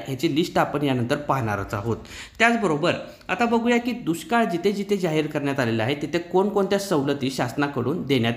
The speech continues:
येणार आहेत. दुष्काळ घोषित करण्यात येत असलेल्या चाळीस तालुक्यांमध्ये खालील सवलती लागू करण्यास शासन मान्यता देत आहे.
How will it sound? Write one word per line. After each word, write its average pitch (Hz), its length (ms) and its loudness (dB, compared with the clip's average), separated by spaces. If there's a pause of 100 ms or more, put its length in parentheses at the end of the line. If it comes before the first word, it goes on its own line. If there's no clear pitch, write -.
येणार 110 280 0
आहेत. 101 240 0 (500)
दुष्काळ 220 440 4
घोषित 233 300 0 (120)
करण्यात 180 260 0 (260)
येत 202 220 0
असलेल्या 139 480 0
चाळीस 170 360 2
तालुक्यांमध्ये 135 680 0
खालील 147 280 0
सवलती 143 520 0
लागू 120 280 0
करण्यास 120 580 -2 (580)
शासन 151 320 2
मान्यता 127 400 0
देत 143 280 2
आहे. 110 280 2